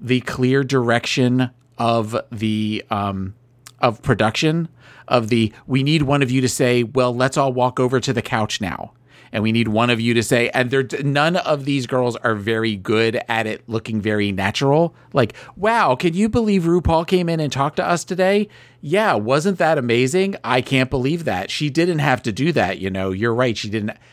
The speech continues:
It, it's, a lot of it is, it's very forced, and it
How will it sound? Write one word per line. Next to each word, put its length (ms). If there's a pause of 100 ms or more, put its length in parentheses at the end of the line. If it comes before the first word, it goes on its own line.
(180)
It, 300
it's, 300
a 80
lot 240
of 80
it 100
is, 240
it's 180
very 360
forced, 760 (420)
and 140
it 120